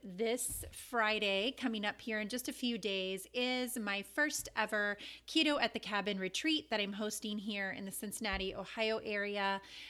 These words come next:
along with Robert Sykes, Crystal Love, Molly Hunter, Jimmy Moore, and Christine Moore. And, um, just have so much stuff going on this week to, like,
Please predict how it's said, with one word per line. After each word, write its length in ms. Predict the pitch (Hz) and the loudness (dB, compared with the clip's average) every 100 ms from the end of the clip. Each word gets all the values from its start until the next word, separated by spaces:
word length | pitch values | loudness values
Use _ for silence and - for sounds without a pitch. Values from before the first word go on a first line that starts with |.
| - | -2
along 680 | 202 196 190 196 196 196 - | 0 4 4 4 4 0 0
with 340 | 202 185 185 | 2 2 0
Robert 380 | 202 190 185 - | 2 2 2 0
Sykes, 500 | - 185 180 175 - | 0 2 2 0 -2
Crystal 380 | - 330 285 247 | 0 2 2 2
Love, 520 | 214 196 294 294 196 | 4 4 4 2 0
Molly 460 | - 233 233 233 240 | 2 6 6 6 2
Hunter, 760 | 214 220 208 220 202 190 190 185 - - - | 2 0 0 0 2 4 4 0 -10 -16 -8
Jimmy 400 | 214 254 294 269 | 0 4 8 8
Moore, 400 | 240 226 214 208 - | 6 4 2 2 0
and 240 | 220 208 | 0 0
Christine 560 | - 208 - 330 339 254 | -2 -4 -2 0 4 4
Moore. 400 | 190 185 233 320 - - - - | 2 0 0 -2 -8 -14 -14 0
And, 520 | 269 269 269 269 269 269 | 4 6 6 4 2 2
um, 440 | 269 262 254 262 262 - - - - | 2 4 2 0 -2 -6 -14 -20 -10
just 380 | 240 262 269 262 | 0 4 4 4
have 200 | 269 233 | 2 2
so 300 | - 285 262 | 4 4 6
much 160 | 269 | 6
stuff 240 | 269 277 - | 6 2 2
going 160 | 262 | 2
on 180 | 240 240 | 4 4
this 180 | 233 - | 2 0
week 220 | 262 247 | 0 0
to, 140 | - 220 | 0 -2
like, 160 | 190 | -2